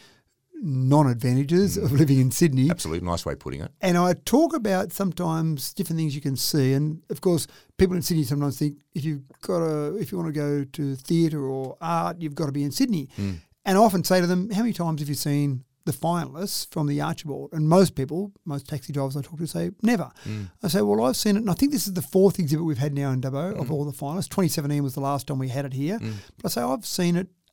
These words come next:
Speaker 1: approximately four times now. I've seen this
Speaker 2: Mm.
Speaker 1: one." And I've seen all of those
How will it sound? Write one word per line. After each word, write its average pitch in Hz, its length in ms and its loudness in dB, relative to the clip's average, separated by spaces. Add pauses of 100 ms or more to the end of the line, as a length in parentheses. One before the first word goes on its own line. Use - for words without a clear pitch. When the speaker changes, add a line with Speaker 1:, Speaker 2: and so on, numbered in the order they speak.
(120)
Speaker 1:
approximately 165 640 0
four 151 320 0
times 143 260 -2
now. 139 140 -4
I've 127 80 -6
seen 139 140 -2
this 135 120 -2
Speaker 2:
Mm. 123 60 -4
Speaker 1:
one." 190 240 -2 (540)
And 196 380 4
I've 180 160 -4
seen 214 240 0
all 247 200 0
of 226 40 -2
those 151 520 -2